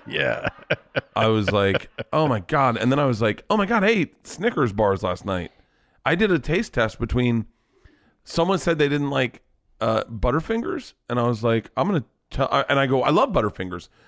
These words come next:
Speaker 2: And they're like, "Why?" And I go, "I don't know." And so I started eating Butterfingers till I figured out why I liked 'em. And I was like, "Oh, I like the sharp saltiness that you get in a Butterfinger every now and
Speaker 1: Uh-huh.
Speaker 2: then." Every now and then you get, like, a, like, a twinge of saltiness, like,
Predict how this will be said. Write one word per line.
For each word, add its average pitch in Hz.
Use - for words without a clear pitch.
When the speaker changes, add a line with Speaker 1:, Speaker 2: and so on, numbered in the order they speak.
Speaker 2:
And 117
they're 123
like, 92
"Why?" 120
And 117
I 120
go, 113
"I 107
don't 117
know." 185
And 92
so 107
I 107
started 123
eating 127
Butterfingers 107
till 120
I 113
figured 123
out 107
why 104
I 104
liked 131
'em. -
And -
I 98
was 101
like, 101
"Oh, 147
I 120
like 117
the 110
sharp -
saltiness 95
that -
you 85
get -
in 80
a 82
Butterfinger 73
every 80
now 80
and 87
Speaker 1:
Uh-huh. 101
Speaker 2:
then." -
Every 123
now 160
and 147
then 139
you 120
get, 107
like, 107
a, 95
like, 104
a 104
twinge 117
of 101
saltiness, 85
like, 87